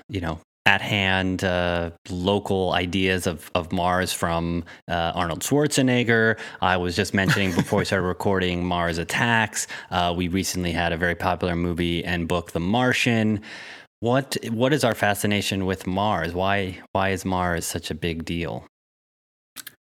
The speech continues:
Speaker 2: Well, Mars is, of course, the closest planet. Is it the closest planet to us, or is Venus closer?
Speaker 1: I think it
Speaker 2: Um, well, anyways, it's one of the two closest planets to us. It's very similar to Earth in its composition and size,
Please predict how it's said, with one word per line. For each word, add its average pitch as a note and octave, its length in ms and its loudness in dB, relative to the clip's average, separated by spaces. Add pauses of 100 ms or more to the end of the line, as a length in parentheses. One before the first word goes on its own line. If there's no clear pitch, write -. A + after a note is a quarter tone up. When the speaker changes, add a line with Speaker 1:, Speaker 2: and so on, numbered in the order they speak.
(120)
Speaker 2:
Well, D3+ 140 4
Mars C3+ 360 4
is, G2 540 0
of G2 180 -2
course, - 360 0
the F#2+ 260 -2
closest - 580 -2 (220)
planet. A#2 440 -2
Is B2 140 2
it D4+ 180 -2
the E4+ 80 0
closest B3 400 0
planet A3+ 260 0
to A3 100 2
us, G3 120 0
or C3+ 80 4
is G2 120 0
Venus G2+ 300 0
closer? F2 420 2
Speaker 1:
I - 20 -8
think C3+ 240 0
it A2 60 2
Speaker 2:
Um, F#2 280 2
well, B2+ 100 4
anyways, A2+ 300 4
it's B2 200 0
one A#2 240 2
of G2 220 0
the G2 180 2
two C3 220 2
closest - 440 -2
planets F2+ 340 -2
to F2 120 -2
us. F#2 160 -2
It's G2+ 140 -6
very G2+ 360 2
similar B2 920 0 (100)
to D3 220 2
Earth C#3+ 420 0
in A#2 200 -2
its F#2 200 -2
composition G2+ 840 -2
and F#2+ 560 -4
size, G#2+ 640 2